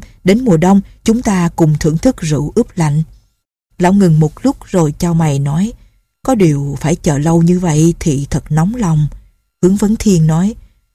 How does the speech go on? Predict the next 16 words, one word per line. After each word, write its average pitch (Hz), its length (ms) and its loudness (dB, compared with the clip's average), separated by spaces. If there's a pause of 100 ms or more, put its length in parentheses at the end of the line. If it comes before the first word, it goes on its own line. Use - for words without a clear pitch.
(120)
"Đáng 190 240 2
tiếc 202 320 4
một 170 140 0
dải 160 140 2
Giang 180 220 2
Nam 180 200 2
không 185 200 0
có 226 80 -2
nhân 208 260 0
vật 180 180 -2
nào 170 220 2
luyện 165 220 2
hàng 170 280 0
băng 175 220 0
chưởng 160 280 0
hay 196 220 0